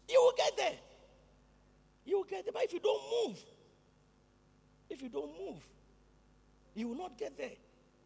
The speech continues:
Are you get what I'm saying? So, my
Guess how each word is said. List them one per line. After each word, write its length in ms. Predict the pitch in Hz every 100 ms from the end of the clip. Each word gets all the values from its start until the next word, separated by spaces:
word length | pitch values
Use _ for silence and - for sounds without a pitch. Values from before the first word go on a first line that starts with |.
| _ _ _ _ 220
Are 60 |
you 40 | 262
get 160 | 247
what 120 | 226
I'm 120 | 180 151
saying? 380 | 180 165 147 - - - - - - - -
So, 460 | - - 339 240 131 - - - - - - - - - -
my 220 | 165 185